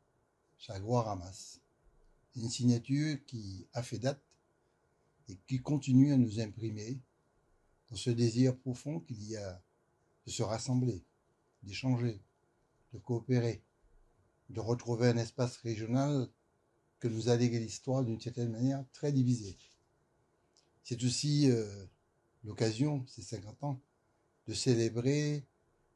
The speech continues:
la force et la puissance de la caricom, force et puissance que vous avez acquis, que s'est constituée au fil des luttes et des combats dans plein de domaines. Dans le domaine économique,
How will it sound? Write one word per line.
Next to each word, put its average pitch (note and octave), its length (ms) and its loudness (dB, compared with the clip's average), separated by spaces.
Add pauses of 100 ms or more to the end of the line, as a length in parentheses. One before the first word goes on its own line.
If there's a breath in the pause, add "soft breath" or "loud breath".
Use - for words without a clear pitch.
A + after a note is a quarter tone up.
la G2+ 80 -8
force D3 360 -4
et A#2+ 40 -4
la G2 100 -4
puissance B2 500 -6
de A2 40 -10
la G#2 100 -12
caricom, C3 640 -8 (640)
force C#3 300 -2
et - 20 -6
puissance C#3+ 480 -8
que - 140 -14 (560)
vous G#2 120 -8
avez G2 200 -6
acquis, D3+ 420 -4
que F#2+ 240 -12 (560)
s'est - 200 -16
constituée D3+ 800 -2 (640)
au B2+ 60 -10
fil C3 280 4
des G#2 100 -2
luttes C3+ 240 0
et - 60 -4
des A2 120 -6
combats C3 400 2
dans A2 140 0
plein D#3+ 160 -4
de D#3 80 0
domaines. C#3+ 320 -4 (960)
Dans F2 100 -10
le E2 60 -8
domaine G2+ 240 -6
économique, A#2+ 640 -2